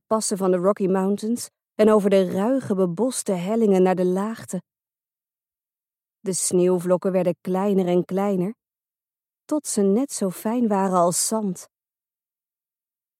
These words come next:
Dokter Paul Markwell dacht ook werkelijk aan een zandstorm toen hij het aanhoudende getik op het raam van zijn bibliotheek hoorde.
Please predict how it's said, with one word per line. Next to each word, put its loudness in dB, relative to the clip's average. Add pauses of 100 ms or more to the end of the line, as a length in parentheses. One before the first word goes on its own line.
(460)
Dokter 0
Paul 0
Markwell 0 (540)
dacht -2
ook 0
werkelijk 2
aan 4
een 6
zandstorm -2 (280)
toen 4
hij 6
het 4
aanhoudende 6
getik -2
op 0
het -4
raam 2
van 0
zijn 0
bibliotheek 2
hoorde. -2